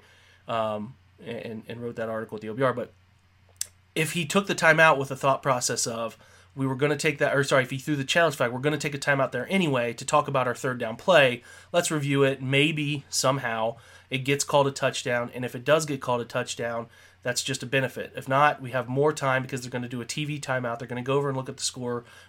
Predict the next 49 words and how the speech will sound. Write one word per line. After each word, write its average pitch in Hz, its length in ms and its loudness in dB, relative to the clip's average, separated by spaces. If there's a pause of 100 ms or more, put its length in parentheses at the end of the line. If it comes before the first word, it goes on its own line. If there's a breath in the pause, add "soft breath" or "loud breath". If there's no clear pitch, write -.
or - 60 -8
sorry, 127 200 2
the 117 100 -8
video 123 300 -2
board. 120 400 -2 (260 loud breath)
They're 135 60 -12
gonna 127 140 -4
talk 143 320 0
through 135 240 -2
it. 123 100 -4
They're 123 80 -4
gonna 120 160 -10
get 127 220 -4
on 127 100 0
the, 120 300 -4
the 131 100 -6
headsets, 123 460 -2
all 123 100 2
that 123 140 -2
stuff. - 220 -6
That 127 80 -6
gives 131 180 -4
us 117 100 -6
more 151 240 0
time 131 300 -2
to 123 40 -16
talk 123 240 0
about 120 240 -2
chart 123 280 0
a - 20 -18
third 117 220 -8
down 113 240 -8
play." 113 300 -6 (360 loud breath)
If - 100 -8
that's - 280 -2
the 139 100 -8
course 127 240 -4
of 117 100 -8
action, 110 440 -4 (340 soft breath)
pretty 143 160 -4
smart 196 240 2
in 120 80 -6
my 110 100 -4
opinion. 104 420 -10 (120)
Um, 110 420 -6
but 127 180 -4
if 135 140 -4
not, 190 380 4
otherwise, 165 480 4